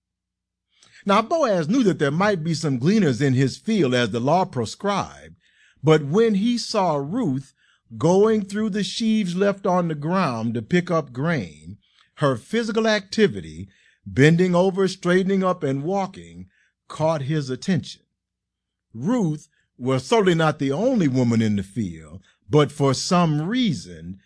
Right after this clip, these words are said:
she stood out in Boaz's mind. Gleaners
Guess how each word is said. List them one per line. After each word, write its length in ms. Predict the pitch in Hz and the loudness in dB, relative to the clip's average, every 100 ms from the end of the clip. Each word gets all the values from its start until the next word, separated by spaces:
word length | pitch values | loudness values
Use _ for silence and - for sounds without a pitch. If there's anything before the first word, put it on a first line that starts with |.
| _ | _
she 320 | - 175 160 | -6 0 0
stood 420 | 135 - 214 214 175 | 0 -2 2 4 4
out 360 | 143 87 85 - | 0 -4 -8 -2
in 240 | 113 101 | 0 2
Boaz's 720 | 120 170 117 87 85 92 101 | 4 4 2 -2 -8 -8 -4
mind. 340 | 110 143 120 - _ _ _ _ _ _ _ _ _ - 98 | -2 -2 -4 -10 _ _ _ _ _ _ _ _ _ -20 -6
Gleaners 760 | 131 233 269 151 98 98 101 | -2 0 2 0 -4 -14 -18